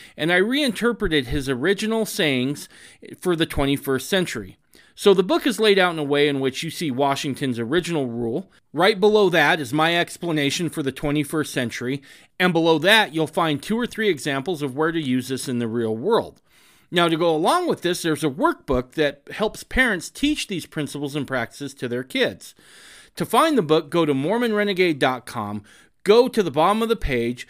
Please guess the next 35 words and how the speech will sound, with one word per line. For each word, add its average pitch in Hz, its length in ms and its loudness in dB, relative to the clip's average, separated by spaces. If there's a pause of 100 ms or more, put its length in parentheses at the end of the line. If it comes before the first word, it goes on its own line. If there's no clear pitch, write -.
(460)
search 254 300 0
out 220 220 2
the 202 60 0
blog 165 360 2
post, 120 380 -2
and 139 80 -4
order 151 260 0
your 151 180 2
copy 147 380 0
today. 110 400 -4 (340)
I 254 140 4
can 254 200 0
bear 156 180 2
personal 226 500 0
testimony 117 680 -4
from 156 220 -8
personal 254 460 0
experience 175 720 -4 (380)
that 165 160 0
this 220 200 2
is 156 140 -6
an 151 80 0
invaluable 202 640 0
tool 147 460 0 (300)
to 143 100 -6
help 175 260 -2
you 175 240 -2
raise 131 360 0
men 147 240 2
and 156 160 -2
women 143 260 0
of 117 220 -6
virtue 135 400 -2
and 123 100 -2
character. 101 500 -8